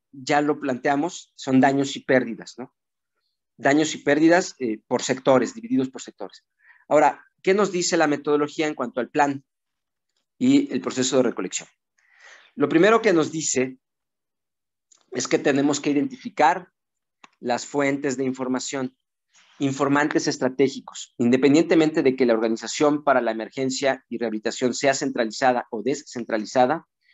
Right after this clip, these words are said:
la persona encargada de hacer la estimación de un sector deberá ubicar, se debe-, se deberá de ubicar desde el inicio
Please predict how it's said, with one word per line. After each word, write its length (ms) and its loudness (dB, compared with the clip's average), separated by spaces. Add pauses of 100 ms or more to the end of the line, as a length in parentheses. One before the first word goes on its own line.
(300)
la 220 0
persona 320 2
encargada 480 2
de 80 4
hacer 380 -2 (320)
la 200 -4
estimación 640 -2
de 80 2
un 60 0
sector 480 -2 (400)
deberá 320 4
ubicar, 560 -2 (500)
se 120 -14
debe-, 280 -4
se 140 -2
deberá 260 2
de 60 0
ubicar 300 -6
desde 200 -4
el 100 -4
inicio 600 -6